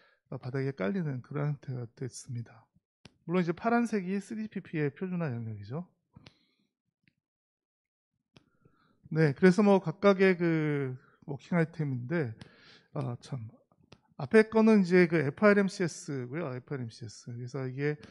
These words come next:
어, Future Railway Mobile Communication System의 약자입니다. 에프알 엠씨에스가. 근데 사실 이 에프알 엠씨에스는 그 유아이씨, 아까 말한 국대 철-, 국제 철도 연맹의 동명의 표준이 있어요.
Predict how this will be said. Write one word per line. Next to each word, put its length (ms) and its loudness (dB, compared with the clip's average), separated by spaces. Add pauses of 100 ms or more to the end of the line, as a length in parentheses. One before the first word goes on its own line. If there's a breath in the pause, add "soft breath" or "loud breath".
(440 loud breath)
어, 200 -4
Future 400 -4
Railway 460 0
Mobile 440 0
Communication 440 -6
System의 560 -8
약자입니다. 520 -6
에프알 240 -10
엠씨에스가. 580 -14 (480 loud breath)
근데 240 0
사실 280 -2
이 80 6
에프알 320 4
엠씨에스는 880 0 (460 loud breath)
그 120 -4
유아이씨, 720 8
아까 220 -2
말한 220 2
국대 260 -2
철-, 240 -4 (120)
국제 340 0
철도 340 -4
연맹의 600 0 (460 loud breath)
동명의 640 6
표준이 380 -2
있어요. 540 -8